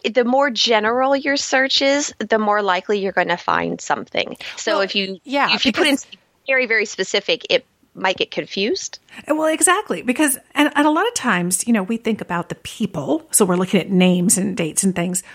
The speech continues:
Speaker 2: but it's just like Googling, you know, sometimes it's not focusing on the name of the person, but really, what was the event? Where was the location? What was the business? Something bigger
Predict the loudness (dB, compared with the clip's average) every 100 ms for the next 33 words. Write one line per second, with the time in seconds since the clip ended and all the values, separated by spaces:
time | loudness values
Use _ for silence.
0 | -20 0 2 2 0 0 2 2 0 0
1 | -2 -2 2 2 0 -10 -8 -2 0 2
2 | 0 0 -2 -2 0 0 0 -2 -6 -8
3 | 0 0 2 0 0 -2 0 2 2 4
4 | 4 2 0 0 0 0 -2 -2 -4 -4
5 | -2 -2 -4 -10 -20 _ -6 -2 2 2
6 | 2 2 2 2 2 2 -4 -4 2 2
7 | 4 2 0 -2 -2 -4 -2 -2 -2 -4
8 | -6 -4 -4 -4 -2 -2 -2 0 2 2
9 | 0 -2 -2 0 0 0 -2 -10